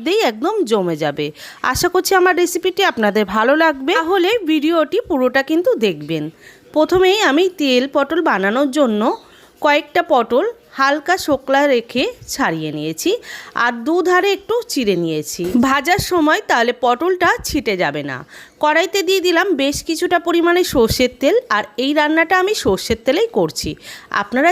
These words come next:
চাইলে রিফাইন তেলেও করতে পারেন। ওই তেলের মধ্যে দিয়ে দিলাম পটলগুলো, তারপর খুব ভালো করে মিশিয়ে নিলাম। দিয়ে দিচ্ছি অল্প পরিমাণে লবণ আর অল্প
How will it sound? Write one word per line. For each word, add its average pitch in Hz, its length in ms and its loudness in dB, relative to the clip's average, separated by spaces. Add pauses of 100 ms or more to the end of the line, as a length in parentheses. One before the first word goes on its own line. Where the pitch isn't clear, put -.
(120)
চাইলে 277 280 2 (400)
রিফাইন 254 400 2
তেলেও 254 240 2 (180)
করতে 185 320 2
পারেন। 151 220 0 (200)
ওই 339 80 4 (120)
তেলের 254 300 4 (100)
মধ্যে 262 280 0 (140)
দিয়ে 214 220 -2
দিলাম 240 200 2 (120)
পটলগুলো, 151 600 -2 (440)
তারপর 302 260 0 (140)
খুব 330 140 -4 (140)
ভালো 277 200 0 (120)
করে 339 140 -2 (120)
মিশিয়ে 214 380 -2
নিলাম। 202 240 0 (200)
দিয়ে 277 220 0
দিচ্ছি 277 300 -2 (220)
অল্প 196 180 2 (160)
পরিমাণে 330 380 2 (100)
লবণ 208 340 2 (200)
আর 247 80 0 (200)
অল্প 208 160 0